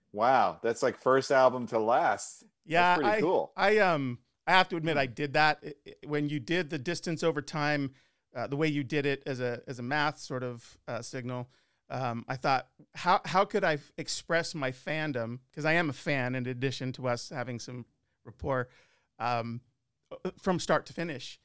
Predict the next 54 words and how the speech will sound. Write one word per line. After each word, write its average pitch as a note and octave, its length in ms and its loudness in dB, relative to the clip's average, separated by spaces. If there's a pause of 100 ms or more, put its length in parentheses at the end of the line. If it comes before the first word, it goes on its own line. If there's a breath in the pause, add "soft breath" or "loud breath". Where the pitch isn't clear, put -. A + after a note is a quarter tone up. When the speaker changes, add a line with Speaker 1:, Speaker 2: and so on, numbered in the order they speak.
(280)
Speaker 2:
And C#3+ 80 -6
I C#3 40 -2
thought, C#3 200 -2
"I A3+ 80 2
could D#3+ 180 -4
write E3 180 2
the E3 60 -2
whole F#3+ 200 -2
thing B3+ 220 -2
as G3+ 100 -4
an C3+ 100 -4
equation." C3 480 -8 (380)
So, E3+ 320 6
Speaker 1:
Th-, C3 300 -2
Speaker 2:
uh, C3+ 140 -8
Speaker 1:
there A2+ 120 6
you A#2 80 6
Speaker 2:
th-, A#2 100 0
Speaker 1:
go. A#2+ 180 6
Speaker 2:
this A2+ 180 0
Speaker 1:
I - 60 4
Speaker 2:
is G#2 80 4
Speaker 1:
love A#2 140 6
Speaker 2:
a D#3+ 140 2
Speaker 1:
it. - 180 -10
Well, C#3+ 200 6 (360)
Speaker 2:
st- - 320 -2
Speaker 1:
that G3+ 240 0
Speaker 2:
<laughs> - 60 -2
I C4 100 8
just A#3 160 2
made G3+ 240 6
this E3+ 160 8
Speaker 1:
that's E3+ 140 6
Speaker 2:
up. A3 40 6
Speaker 1:
how G3+ 80 8
it E3 60 8
actually, E3+ 340 8
that, D#3 340 2
that's D#3+ 200 6
how F3 140 8
it A#2+ 120 4
started, C#3+ 540 6
the G2+ 120 2
whole, G#2 400 2
uh, G2 180 2 (1200)
you G#2 160 -4
know, F2+ 280 -2 (340)
terminal, A2+ 580 0 (220)
uh, F#2 340 0
I'm G2+ 80 -10
sorry, E2 280 -2
the, E2+ 340 -6
uh, E2 200 -4